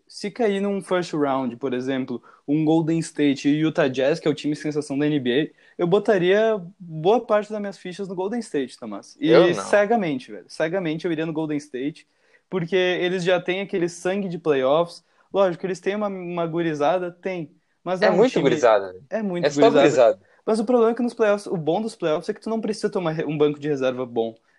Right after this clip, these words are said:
Speaker 1: É só tu jogar te-, com teus titulares o jogo inteiro, cara, que é o que o Cleveland fazia. Teve dois jogos naqueles playoffs que o LeBron jogou os quarenta e oito minutos, velho. Isso é um absurdo.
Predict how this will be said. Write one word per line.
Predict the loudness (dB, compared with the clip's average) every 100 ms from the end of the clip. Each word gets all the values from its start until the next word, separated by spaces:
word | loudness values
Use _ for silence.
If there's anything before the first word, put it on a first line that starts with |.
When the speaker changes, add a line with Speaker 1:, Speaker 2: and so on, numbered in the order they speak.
| -2
Speaker 1:
É | 0
só | 0
tu | 0
jogar | 0 2 2
te-, | 0
com | -4 -4
teus | -6 -6
titulares | -10 -2 0 0 -4
o |
jogo | -6 -4 -4
inteiro, | -2 -2 -2 -2
cara, | -2 -2
que | -4
é |
o | -6
que | -6
o |
Cleveland | -6 -4 -2 -2
fazia. | -2 -2 -2
Teve | -2 -4
dois | -2 0 0
jogos | 0 -2 -2
naqueles | -10 -10
playoffs | -10 -4 -4 -4
que | -6
o |
LeBron | -4 -2 -4 -4
jogou | -4 -4
os | -6
quarenta | -6 -6 -4
e |
oito | -4 -4
minutos, | -8 -6 -6 -8
velho. | -12 -12
Isso | -12 -6
é | -4
um |
absurdo. | -6 -8 -8